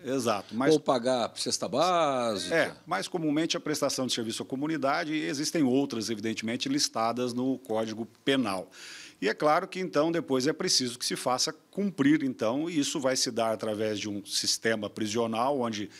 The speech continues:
Speaker 1: inicia-se o cumprimento em um ou outro regime. E a
Speaker 2: De
Speaker 1: lei,
Speaker 2: acordo com a sentença,
Speaker 1: de
Speaker 2: né?
Speaker 1: acordo com a sentença, e a lei de execução penal é que estabelece quais são os benefícios,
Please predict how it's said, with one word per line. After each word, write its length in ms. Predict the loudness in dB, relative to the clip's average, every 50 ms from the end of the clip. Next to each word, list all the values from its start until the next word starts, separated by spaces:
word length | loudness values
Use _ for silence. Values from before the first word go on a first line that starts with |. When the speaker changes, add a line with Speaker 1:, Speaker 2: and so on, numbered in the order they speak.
| -20 -20 -16 _
Speaker 1:
inicia-se 600 | -4 -2 0 2 2 2 2 2 2 0 -2 -2
o 40 | -4
cumprimento 560 | -4 -4 -4 -2 0 0 0 0 -2 -4 -8 -8
em 180 | -6 -4 -2 2
um 220 | 2 2 2 2
ou 300 | 2 0 0 2 2 0
outro 200 | 0 -2 -2 -2
regime. 560 | 0 2 2 2 2 2 2 2 0 -2 -6 -12 -18 -20 -20 -20 -20 -20 -10 -2
E 120 | 0 2
a 40 | 4
Speaker 2:
De 60 | 4
Speaker 1:
lei, 120 | 4 4 4
Speaker 2:
acordo 280 | 4 4 2 2 0
com 80 | 0 0
a 60 | 2
sentença, 580 | 2 2 0 0 0 0 0 0 0 -2 2 4
Speaker 1:
de 60 | 4
Speaker 2:
né? 60 | 4
Speaker 1:
acordo 320 | 2 0 -4 -6 -6 -6 -6
com 100 | -4 -2
a 40 | 0
sentença, 800 | 0 0 0 0 0 2 2 4 4 2 2 0 0 -2 -2
e 160 | -2 -2 0
a 60 | 0 2
lei 220 | 4 4 4 4
de 60 | 4
execução 360 | 2 2 0 0 0 -2 -2
penal 340 | 0 0 0 0 0 0 0
é 40 | 0
que 80 | 0 0
estabelece 720 | 0 0 0 0 2 2 4 4 4 4 2 2 0 -2
quais 240 | -2 -2 0 2 2
são 200 | 0 0 0 -2
os 120 | -4 -2
benefícios, 920 | 0 0 0 0 -2 -4 -2 -2 0 0 0 0 -2 -4 -4 -4 -6 -6